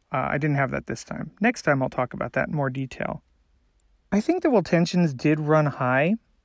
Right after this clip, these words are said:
and Kay did confess to me later that she kinda became annoyed with Shion's inability to kinda take the lead, the session did go well overall.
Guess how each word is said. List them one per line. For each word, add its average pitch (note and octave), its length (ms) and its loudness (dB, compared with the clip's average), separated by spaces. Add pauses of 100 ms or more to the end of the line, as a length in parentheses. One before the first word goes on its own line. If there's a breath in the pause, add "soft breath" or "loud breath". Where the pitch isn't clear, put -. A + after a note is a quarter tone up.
(600)
and D3+ 480 2
Kay E3 520 2 (260)
did E3+ 240 4
confess C#3 720 -2 (140)
to - 120 -6
me C3+ 160 2
later C#3 400 2
that B2 160 -2
she - 120 -12
kinda D3 200 0
became C3+ 300 -4
annoyed C3 360 0
with B2+ 100 -6
Shion's C3 360 -4
inability B2+ 460 -2
to B2 80 -8
kinda B2 240 -4
take - 280 -6
the B2+ 80 -4
lead, C3 340 -4
the F3+ 40 -14
session F#3+ 440 0
did D#3 200 2
go C3+ 140 2
well A#2+ 240 2
overall. - 500 -2